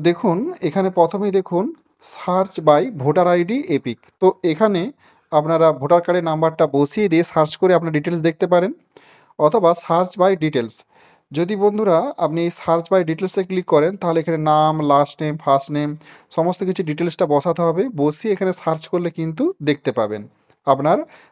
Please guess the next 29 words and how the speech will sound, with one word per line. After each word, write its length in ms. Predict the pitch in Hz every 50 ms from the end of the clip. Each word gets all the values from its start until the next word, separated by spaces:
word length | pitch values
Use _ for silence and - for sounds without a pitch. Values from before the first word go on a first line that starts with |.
| -
দু 60 | 131 143 151
হাজার 140 | 160 170 165 165
পঁচিশ 220 | 156 165 196 214 -
সালে 120 | 202 190 160
ভোটার 180 | 151 156 160 156
লিস্টে 160 | 151 - - 170 170
নাম 100 | 185 185 156
আছে 120 | 123 - 127 110
কিনা। 200 | 120 113 101 101 104 - _ _ _ _ _ - - 135
আরও 120 | 151 196 220
একটা 140 | 220 - - 208
অপশন 200 | 170 - - 180 160 156
রয়েছে 200 | 151 147 143 156
এখানে 140 | 143 151 147 139
দেখুন, 200 | 143 - 190 190 302 330 _ _ _ - _ _ _ _ - 170
এই 60 | 147 139
যে 80 | 147 147 139 -
search 300 | - - 165 175 180 185 - 185 180
by 140 | 175 180 214 302 330 - _ _ _ _ - 139 131 135 139 143
mobile, 440 | 151 156 156 160 156 165 175 226 311 - _ _ _ _ _ _ _ _ _ _ _ _ _ _ _ _ _ _ - -
search 320 | - - 165 175 170 170 - 165
by 100 | 170 175 175 175 170
mobile 280 | 160 156 156 165 190 190 175
দেখতে 140 | 175 - 185 180
পাচ্ছেন। 320 | 175 170 - - 185 202 320 330 _ _ -
তো 60 | 160 - - 156
এখানে 200 | 147 - 226 220 208
যদি 100 | 202 196 190
আপনি 100 | 190 190